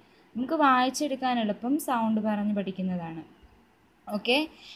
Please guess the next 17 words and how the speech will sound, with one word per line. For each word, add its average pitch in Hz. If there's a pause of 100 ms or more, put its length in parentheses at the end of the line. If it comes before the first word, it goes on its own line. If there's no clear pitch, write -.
അപ്പോൾ -
എല്ലാ 240
മക്കളും 226
ഒന്ന് 214
ശ്രദ്ധിച്ചേക്കണേ 185 (340)
ഇൻഷാ 220
അല്ലാ. 170 (480)
അപ്പോൾ 294
നമുക്ക് 302 (200)
വേർഡ്സുകൾ 262 (160)
ഒന്ന് 254
എഴുതി 247
നോക്കാം. 190
ഏതൊക്കെ 277
വേർഡ്സ് 269
ആയിരുന്നു 254
പഠി-, 233